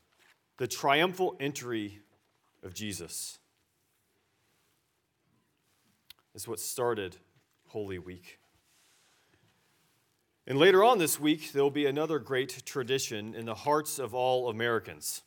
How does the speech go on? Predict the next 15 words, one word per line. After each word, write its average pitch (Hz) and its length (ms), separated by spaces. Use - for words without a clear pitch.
Well, 98 240
most 110 300
Americans, 90 480
I 92 80
should 87 180
say. 85 280
The 127 100
Masters. 135 720
The 117 80
Masters 135 680
will 120 140
kick 160 240
off 117 440
on 110 280
April 127 680